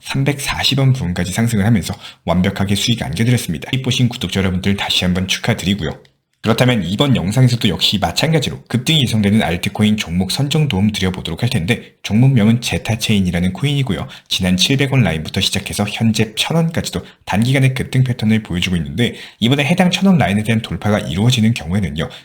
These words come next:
그 위로 최소 천백 원에서 천이백 원까지의 십 퍼센트 이상의 단기 수익을 낼 수가 있을 것으로 보여지고 있고, 목표 가격 너무 높게 잡지 마시고 더도 말고 덜도 말고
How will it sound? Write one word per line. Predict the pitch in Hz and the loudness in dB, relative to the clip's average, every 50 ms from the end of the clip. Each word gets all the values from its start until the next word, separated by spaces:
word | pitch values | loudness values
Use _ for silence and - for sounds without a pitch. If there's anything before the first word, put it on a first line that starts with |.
| _ _ | _ _
그 | - - 131 120 92 - | -2 2 2 2 2 2
위로 | 87 90 104 107 | 2 2 0 0
최소 | 214 - - - 123 120 | 0 -2 0 0 -2 0
천백 | - - - 165 170 160 - - 87 | 0 0 0 2 2 2 0 -2 -2
원에서 | 90 90 - 104 104 | -2 0 0 0 -2
천이백 | 208 - 170 151 139 80 85 110 127 151 151 | 0 0 0 0 0 0 0 0 0 0 0
원까지의 | 156 143 135 - 101 - 107 110 | -2 -4 -4 -4 -4 -2 -2 0
십 | - - - | 0 -2 -2
퍼센트 | - - 165 170 156 156 - 143 | -2 0 2 2 2 2 0 -2
이상의 | 98 - - 87 95 101 | -2 0 -2 -2 -2 -2
단기 | - - - 80 90 110 123 | -2 -4 -6 -4 -2 0 0
수익을 | 127 - 110 101 101 110 98 | 0 2 0 0 0 0 -2
낼 | 85 78 | -2 -4
수가 | - - - 95 | -6 -4 -4 -4
있을 | - - - - - - 151 151 | -4 -4 -8 -6 -4 -4 -2 -2
것으로 | 131 - - 104 101 101 | -2 -2 0 0 -2 -2
보여지고 | - 85 87 - 101 104 | -2 -4 -4 -2 0 0
있고, | 101 104 - - - - 131 - - - - - - - _ | 0 0 -2 -8 -10 -10 -10 -10 -10 -12 -12 -14 -14 -8 _
목표 | 98 117 127 - - 156 147 | -2 -2 -2 0 0 0 0
가격 | - 104 101 113 113 104 | 2 2 2 2 2 2
너무 | 82 82 98 87 | 0 0 0 0
높게 | 80 82 - - - 135 | 0 -4 -2 0 2 2
잡지 | 131 131 131 139 | 2 2 2 0
마시고 | 127 76 78 - - - 139 123 - - - _ _ _ | 0 2 0 -2 0 0 0 -2 -2 -6 -14 _ _ _
더도 | - 92 113 127 160 156 | -2 -2 0 2 2 2
말고 | 131 87 78 82 - 107 123 - - - | 2 2 0 0 -2 -2 -4 -4 -8 -12
덜도 | - - 85 92 90 120 107 | -6 -2 -2 0 0 0 0
말고 | 92 78 64 - - - - | 0 -2 -4 -6 -8 -8 -8